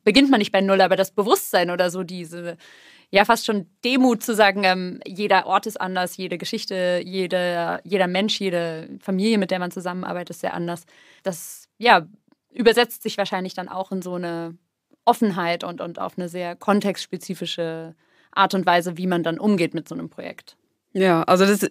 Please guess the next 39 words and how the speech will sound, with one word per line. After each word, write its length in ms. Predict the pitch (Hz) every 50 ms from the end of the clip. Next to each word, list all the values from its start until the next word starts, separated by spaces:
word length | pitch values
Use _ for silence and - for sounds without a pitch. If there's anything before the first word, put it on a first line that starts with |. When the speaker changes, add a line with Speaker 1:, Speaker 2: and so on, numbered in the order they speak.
| - -
Speaker 2:
aber 160 | - 185 185
das 180 | 196 202 196 -
finde 240 | - 226 214 214 208
ich, 60 | -
also 200 | 190 190 202 202
das 100 | 208 -
ist 180 | - 214 196
wirklich 360 | - 214 196 202 196 185 - -
unsere, 460 | 185 196 190 202 190 190 190 185 190 - - - - _ _ _ - - - -
auch 260 | - - - - 185 196
unser 240 | 208 202 190 190
Beruf, 720 | 175 175 185 180 180 196 220 214 185 - - - - _ _ _ _ -
dass 140 | 196 175 202 185
Speaker 1:
Mhm. 40 |
Speaker 2:
wir 140 | 175 185 -
eben, 440 | - 185 185 175 190 185 180 - - - - - - - - -
äh, 440 | - - 185 185 180 180 180 185 190 - _ _ _ _ _ _
dass 180 | - 180 - -
wir 80 | 196
nicht 180 | 185 190 - -
alles 260 | - 180 170 170 -
wissen. 440 | 185 196 202 - - - 151 160 -
Also 180 | - 175 170 170
es 240 | 170 175 175 170
ist 240 | - 190 185 - -
so, 300 | - 202 202 202 196 185
wie, 180 | 185 185 - 180
wir, 140 | 180 180 - 180 - -
natürlich 480 | 180 180 165 - 202 202 208 202 - - - - - - - - _
haben 200 | - 190 185 190
wir 60 | 190 185
einen 140 | 175 175 175
Grundstock 1300 | 170 190 190 196 202 196 185 - - - - _ - 50 50 - - - - 196 190 190 190 - -
an, 280 | - 180 175 175 180 -
an 100 | - 185
Sachen, 380 | 175 165 185 185 175 - 190 175
die 100 | 180 165
wir 160 | 175 175 175
wissen, 400 | 170 202 208 - - - 208 202